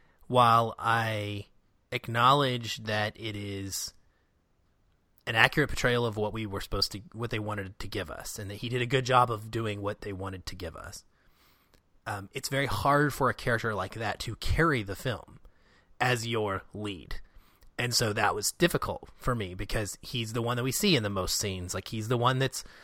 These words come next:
supposed to be the main character dragging or driving us forward. And it was tough for him to do that because of how that character is, is built. Um, it, it was, I, I, I'm kidding, but it really felt like,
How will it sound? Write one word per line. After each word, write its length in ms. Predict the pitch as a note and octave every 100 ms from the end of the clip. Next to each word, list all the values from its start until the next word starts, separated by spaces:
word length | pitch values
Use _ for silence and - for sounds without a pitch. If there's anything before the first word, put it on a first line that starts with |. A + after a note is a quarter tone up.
| -
supposed 500 | - D3+ - D#3 -
to 60 | D3+
be 220 | C#3 C3+
the 100 | B2
main 320 | B2 A#2+ A#2
character 440 | - D3+ C3 - A#2
dragging 640 | A#2 A2 A2 A2+ A2 A#2
or 80 | A2+
driving 420 | A2 A2+ A#2 A2
us 140 | G2
forward. 640 | - F#3+ G3 F3 F#3 G#3 G3
And 320 | A#2 A#2 A2 - - - - _ -
it 80 | D#3
was 100 | D#3+
tough 220 | - F3
for 80 | F#3
him 120 | D#3+
to 60 | C3
do 160 | C#3 D#3+
that 160 | A#2
because 240 | A2+ - A#2
of 100 | A2
how 180 | B2+
that 160 | A#2+ A#2
character 340 | - A2+ -
is, 240 | G#2 F#2+ -
is 140 | G#2 G2
built. 400 | G#2+ F2+ - - - - - - - -
Um, 280 | G#2 G2 F#2
it, 160 | C3 -
it 80 | E3
was, 220 | D#3+ - -
I, 100 | A#2 -
I, 140 | A2+ A2 -
I'm 260 | G#2+ G#2+
kidding, 480 | G#2 F3+ E3+ D#3+ C3+ -
but 320 | D3+ C3 A#2 _ _ _ _ -
it 120 | C3+
really 280 | C3+ D#3+ D3+
felt 320 | - C3 A2+
like, 380 | A2 G2+ F#2